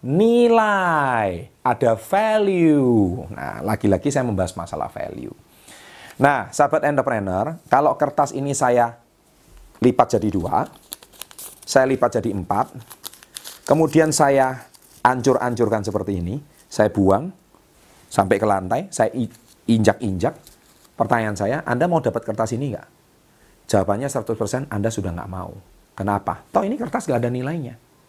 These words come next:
Nah, sedangkan kertas yang kedua, kertas ini meskipun udah lecek kayak begini, udah saya lipat, kemudian saya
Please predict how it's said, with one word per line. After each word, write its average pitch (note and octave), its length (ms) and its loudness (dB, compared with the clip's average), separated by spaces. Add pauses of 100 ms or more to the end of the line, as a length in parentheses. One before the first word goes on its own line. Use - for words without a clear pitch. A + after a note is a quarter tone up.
(520)
Nah, G#2 200 4
sedangkan B2 480 0
kertas G3 260 0
yang D3+ 140 0
kedua, D#3 320 2 (400)
kertas B2+ 400 2
ini D#3+ 80 0
meskipun F3 400 2
udah A#2+ 180 6
lecek - 380 -2
kayak - 80 -6
begini, D3 400 -2 (640)
udah A2 160 4
saya G#2 240 2
lipat, G3 340 0 (600)
kemudian B2 560 2
saya G#2+ 340 2